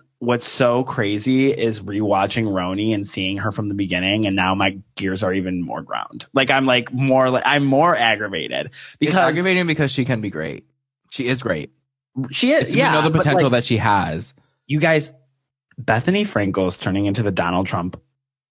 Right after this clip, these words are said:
Speaker 1: of the Housewives franchise. And I don't know how we stop it 'cause it's, it's getting scary. Like, it's to the point where, like, if she keeps snowballing like this, I literally could see her be like,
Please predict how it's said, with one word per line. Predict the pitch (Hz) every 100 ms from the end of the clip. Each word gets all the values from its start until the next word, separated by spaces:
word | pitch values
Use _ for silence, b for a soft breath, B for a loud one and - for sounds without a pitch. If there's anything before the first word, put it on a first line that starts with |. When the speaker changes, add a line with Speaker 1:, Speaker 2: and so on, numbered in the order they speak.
| _
Speaker 1:
of | 110 95
the | 101
Housewives | 87 90 82 - 95 95 92
franchise. | - 101 101 123 107 110 107
And | - 104
I | 98 95 -
don't | 92 -
know | 95
how | 95 90
we | 85
stop | 90 - - -
it | 53 - - _ _ _ -
'cause | 117
it's, | 104 90 - -
it's | - 95 - -
getting | 113 104 98
scary. | - - 98 65 62 80
Like, | 90 104 - -
it's | 131 123 -
to |
the | 123 113
point | - 98 101 131
where, | 90 98
like, | 95 92 - _ _ _ _ _ _ _ _ -
if | - 117
she | - 123
keeps | 107 131 -
snowballing | - 113 95 101 107 110 120
like | 127 131
this, | 139 147 151 - - _ _ _ _
I | 127 117
literally | 117 113 113 110 110 95
could | - 101
see | 110
her | 104
be | 101 98
like, | 98